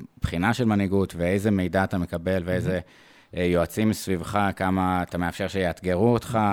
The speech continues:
Speaker 2: ואיך
Speaker 1: אה,
Speaker 2: אתה מתקשר לציבור, שאני חושב שזה גם כשל מאוד
Speaker 1: כן.
Speaker 2: גדול, ש-, שבסיטואציה כזאת של אי-ודאות, שוב, כשאני מסתכל, אתה שאלת אותי על שאלה של השנה בפוליטיקה
Speaker 1: Mm-hmm.
Speaker 2: והקורונה, ואני אומר,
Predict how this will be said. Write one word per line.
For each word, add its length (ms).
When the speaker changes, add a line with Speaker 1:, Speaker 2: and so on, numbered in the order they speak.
Speaker 2:
ואיך 240
Speaker 1:
אה, 60
Speaker 2:
אתה 80
מתקשר 460
לציבור, 480
שאני 200
חושב 240
שזה 300
גם 220
כשל 280
מאוד 200
Speaker 1:
כן. 60
Speaker 2:
גדול, 340
ש-, 120
שבסיטואציה 800
כזאת 240
של 180
אי-ודאות, 640
שוב, 320
כשאני 280
מסתכל, 400
אתה 120
שאלת 220
אותי 180
על 60
שאלה 320
של 280
השנה 500
בפוליטיקה 720
Speaker 1:
Mm-hmm. 80
Speaker 2:
והקורונה, 540
ואני 200
אומר, 240